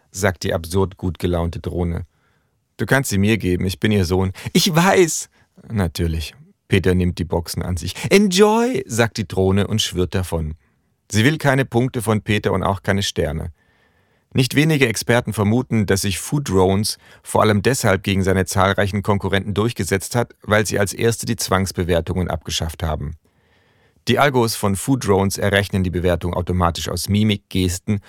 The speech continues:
und Tonfall ihrer Kunden. „Hallo Peter, schön, dass du mal wieder vorbeischaust. Du bist ja ein seltener Gast“,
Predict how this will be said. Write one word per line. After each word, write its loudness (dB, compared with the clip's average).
und 0
Tonfall 0
ihrer -6
Kunden. -6
„Hallo 4
Peter, 2
schön, 4
dass 2
du 0
mal 4
wieder 2
vorbeischaust. 0
Du -2
bist 0
ja 4
ein 2
seltener 2
Gast“, -4